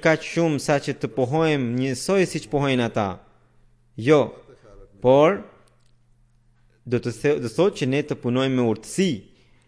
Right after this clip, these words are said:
por njëkohësisht të mos bëhemi frikatsak. Pra, ne të tregojmë të vërtetën në atë mënyrë që nuk sjell trazira, që nuk sjell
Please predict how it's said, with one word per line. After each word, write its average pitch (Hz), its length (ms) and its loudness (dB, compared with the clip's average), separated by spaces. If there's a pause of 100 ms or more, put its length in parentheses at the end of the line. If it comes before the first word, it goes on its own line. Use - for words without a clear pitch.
(400)
por 113 80 -4
njëkohësisht 151 680 0
të 135 100 0
mos 139 320 -2
bëhemi 151 400 2
frikatsak. 120 720 -2 (2500)
Pra, 143 320 2
ne 147 400 4 (160)
të 147 160 -2
tregojmë 156 480 2
të 139 80 2
vërtetën 180 560 0
në 156 80 2
atë 143 160 -2
mënyrë 196 480 -2
që 160 240 2
nuk 170 240 -2
sjell 226 320 0
trazira, 131 600 0 (800)
që 131 100 -4
nuk 147 160 -2
sjell 220 380 0